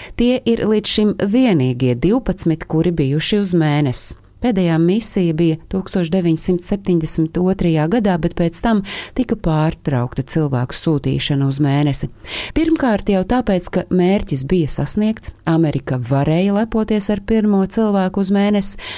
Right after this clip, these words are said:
un tādējādi A S V bija ielikusi kloķi Padomju Savienībai. Otrs misiju pārtraukšanas iemesls bija nauda. Tas bija ļoti dārgs projekts,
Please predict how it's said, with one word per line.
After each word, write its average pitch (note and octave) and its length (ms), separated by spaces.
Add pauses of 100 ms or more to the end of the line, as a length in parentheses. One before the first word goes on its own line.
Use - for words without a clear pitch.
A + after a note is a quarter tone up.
(180)
un C4 100
tādējādi A#3 560 (220)
A C4 240
S A#3+ 240
V A3 240
bija E3+ 480
ielikusi C#3+ 640
kloķi E3+ 480
Padomju C#3+ 400
Savienībai. C#3+ 640 (640)
Otrs D#4 540 (100)
misiju A3+ 640
pārtraukšanas F3 800
iemesls F#3+ 480
bija F#3 260
nauda. D#3+ 600 (280)
Tas C3 160
bija C#3+ 220 (100)
ļoti F#3 720
dārgs B2 400
projekts, G3 560